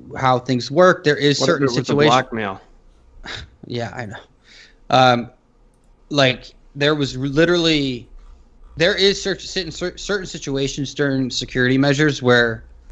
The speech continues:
Speaker 1: like, life, loss of life doesn't matter. So it's kinda like, if a mob of people are going after the president, or,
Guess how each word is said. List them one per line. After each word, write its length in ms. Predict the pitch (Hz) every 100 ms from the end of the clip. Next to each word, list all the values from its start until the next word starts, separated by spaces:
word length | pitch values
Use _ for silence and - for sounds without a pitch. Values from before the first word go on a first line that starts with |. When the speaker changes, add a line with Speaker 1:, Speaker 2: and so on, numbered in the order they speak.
| - - - - - - - _ _ _ _ - - -
Speaker 1:
like, 260 | 127 113 123
life, 500 | 120 127 131 135 139
loss 300 | 135 127 131
of 100 | 120
life 260 | 120 120
doesn't 240 | 127 120 113
matter. 400 | 117 104 101 - _ _ _ _ _ _ _ _ _ _ _ _
So 380 | - 139 131 127
it's 220 | 135 -
kinda 260 | 156 156
like, 400 | 143 135 127 - _ _ _ _
if 140 | 147 143
a 60 |
mob 340 | 147 151 165 170
of 100 | 123
people 380 | 151 147 135 120
are 180 | 117 113
going 340 | 123 123 120
after 300 | 120 113 120
the 100 | 110
president, 560 | - 120 117 139 165 - _ _ _ _ _
or, 320 | 123 117 117